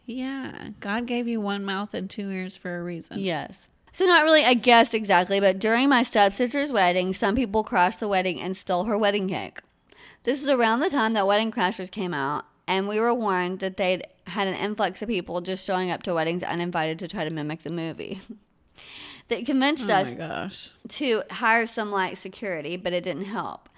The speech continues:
Speaker 2: The people were a bunch of drunk college kids. They snuck in, went in there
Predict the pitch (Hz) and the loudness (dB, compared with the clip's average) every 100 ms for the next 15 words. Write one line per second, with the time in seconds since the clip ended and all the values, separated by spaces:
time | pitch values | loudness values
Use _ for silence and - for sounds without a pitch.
0 | - - _ 208 262 240 233 294 254 202 | -20 -20 _ -2 2 2 2 2 2 2
1 | 202 202 202 190 185 - - _ 196 185 | 2 2 2 2 2 -4 -18 _ -2 -2
2 | 180 151 90 - 196 185 147 - - 50 | -4 -6 -6 -8 -2 -2 -2 -8 -12 -14
3 | - - - 185 185 - 214 226 240 185 | -16 -20 -8 -2 -2 -2 0 0 0 0
4 | 175 202 - _ - - - - 165 185 | 0 -4 -10 _ -20 -20 -20 -14 -6 -2
5 | 202 - 233 240 208 202 226 | -2 0 0 2 2 0 -2